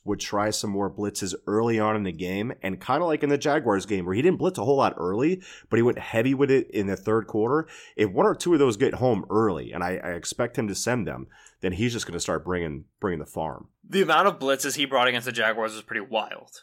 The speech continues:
Speaker 1: But then he started bailing out of them, too. So it was a little bit of both.
Speaker 2: Yeah.
Speaker 1: And it wasn't really in the first half.
Speaker 2: Yeah, I don't think he wants to send that many.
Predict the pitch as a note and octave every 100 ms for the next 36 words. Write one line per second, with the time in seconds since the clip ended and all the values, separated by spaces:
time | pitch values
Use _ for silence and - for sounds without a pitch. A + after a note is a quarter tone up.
0 | _ A#2 F#3+ A3+ B3 C#3 D#3+ F3 B2 A3
1 | C4+ G2 - C4 D#2 C2+ _ - C#3+ G3+
2 | C#4 C4 A#3 E3 E3 C#3 A2+ - G#2+ A#2+
3 | E3+ F#3 F3+ F3+ F3 F3+ E3+ - B2+ C#2
4 | - D3+ B2+ A#2 E3+ G3+ F#3+ G3+ F#3+ -
5 | D3+ C#3 B2 A2+ A2+ G#2+ G#2+ A2 A2+ B2
6 | C#3 - D#3 - D#3 D3+ D#3+ D3+ E3 G3+